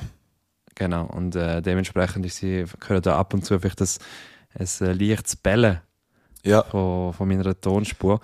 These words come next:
Speaker 1: Ähm, ich wollte noch fragen, kann man wie einen Vergleich ziehen zu der Queen, wo eben so ein hochemotionalisiertes Wesen oder die Familie, weißt du, in der Schweiz, gibt's das? Wären wir traurig, wenn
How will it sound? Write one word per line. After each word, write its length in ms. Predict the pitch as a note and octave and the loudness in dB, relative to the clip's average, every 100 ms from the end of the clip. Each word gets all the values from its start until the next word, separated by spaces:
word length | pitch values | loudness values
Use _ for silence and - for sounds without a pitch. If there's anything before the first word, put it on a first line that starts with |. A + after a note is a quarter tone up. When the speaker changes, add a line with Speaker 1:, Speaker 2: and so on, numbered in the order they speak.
| - - - | -6 -20 0
Speaker 1:
Ähm, 240 | G2+ G2+ - | 2 2 4
ich 80 | C3+ | 4
wollte 160 | C3 A#2+ | 6 6
noch 100 | A#2 | 4
fragen, 400 | B2 C3 C#3+ B2+ _ _ - D2+ E2+ _ _ - - _ _ _ - G2 - | 2 0 0 -4 _ _ -20 -18 -18 _ _ -20 -20 _ _ _ -16 -10 -2
kann 160 | B2+ | 0
man 280 | D3+ D#3+ D#3 - | 2 2 2 -2
wie 220 | A2+ C3 | -2 -2
einen 120 | - A2+ | 0 -2
Vergleich 720 | - A2+ A2 A#2+ C#3+ D#3 - | 0 -2 0 -2 0 -2 -4
ziehen 500 | - - C#3+ C#3 C#3 - - - _ - | -6 -2 0 0 -2 -6 -18 -20 _ -8
zu 160 | - | -4
der 120 | G#2+ | -2
Queen, 880 | G2+ - - A2+ B2 C#3+ D#3 D#3+ D3 - | -2 -2 2 4 4 2 2 0 -2 -6
wo 360 | G#2 G#2 G2+ - | -2 0 0 -4
eben 200 | G#2 G2 | -6 -4
so 140 | - | -2
ein 60 | B2+ A#2 | -2 0
hochemotionalisiertes 1700 | A#2 A2+ - A2+ G#2+ - G#2 G2+ G2 - A2 A2 A2 - _ - - - _ _ _ _ _ _ - - | 2 0 0 -2 -2 -4 -2 -2 -2 -2 0 2 2 -2 _ -8 -8 -12 _ _ _ _ _ _ -20 -18
Wesen 600 | - F#2 G2+ A#2 A2 A2+ | -14 -4 0 0 2 2
oder 160 | G#2 G2 | 2 0
die 120 | G2+ | 0
Familie, 760 | G#2 G2+ A2+ B2 A#2+ A#2+ A#2 G#2+ | 0 2 2 2 2 2 2 0
weißt 180 | A#2 - | -2 -4
du, 20 | |
in 20 | |
der 80 | - | -6
Schweiz, 500 | - A#2+ G#2 - - | -4 -2 -2 -6 -10
gibt's 340 | - E3 - - | -6 -6 -6 -6
das? 380 | F2 D2+ - - | -6 -6 -10 -6
Wären 320 | G#2 A2+ A2+ | 0 2 4
wir 220 | C3 C#3+ | 2 0
traurig, 720 | - B2 C#3+ D#3 D#3 D#3 - - | 0 2 2 4 2 2 -6 -10
wenn 540 | A2+ A#2+ A#2 A#2+ A#2+ | 0 2 4 4 0